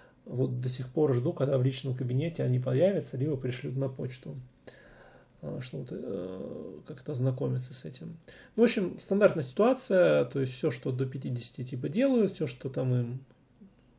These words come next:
не дай бог, больше пятидесяти процентов по их субъективному мнению,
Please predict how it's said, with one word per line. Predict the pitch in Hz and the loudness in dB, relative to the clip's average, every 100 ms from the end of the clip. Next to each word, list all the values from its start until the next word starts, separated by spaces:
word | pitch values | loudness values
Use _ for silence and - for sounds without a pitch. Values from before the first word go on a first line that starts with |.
| _ - | _ -16
не | 165 143 | -4 0
дай | 143 139 | 2 4
бог, | 127 117 | 4 4
больше | 127 123 - | 4 4 0
пятидесяти | - 226 196 - - | -2 0 -2 -4 0
процентов | 160 - 165 151 127 | 0 2 0 0 -4
по | - 139 | 0 0
их | 131 | 0
субъективному | - 131 127 - 147 135 131 | -2 -2 -2 -2 -2 0 0
мнению, | 131 131 127 127 | 0 2 2 2